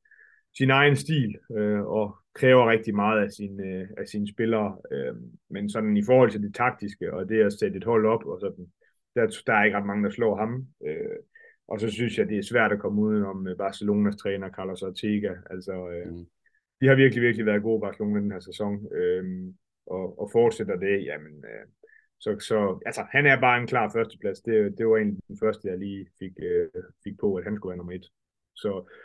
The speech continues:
Speaker 1: så det er sådan lidt, øh, der, det, det er sådan, det ser ud for mig lige nu. Der, der var mange andre, man kunne nævne, og der er jo også mange andre klubber, som har gjort det rigtig godt. Men, men jeg synes bare, at de her fem, de, de, øh, de har gjort det godt.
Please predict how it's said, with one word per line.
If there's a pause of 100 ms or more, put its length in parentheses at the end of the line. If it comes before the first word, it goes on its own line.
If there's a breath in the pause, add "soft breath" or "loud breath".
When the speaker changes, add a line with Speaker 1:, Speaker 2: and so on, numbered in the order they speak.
(120)
Speaker 1:
så
det
er
sådan
lidt,
øh,
der, (120)
det, (220)
det
er
sådan,
det
ser
ud
for
mig
lige
nu.
Der,
der
var
mange
andre,
man
kunne
nævne,
og
der
er
jo
også
mange
andre
klubber,
som
har
gjort
det
rigtig
godt. (100)
Men,
men
jeg
synes
bare,
at
de
her
fem,
de, (960 soft breath)
de,
øh, (600)
de
har
gjort
det
godt.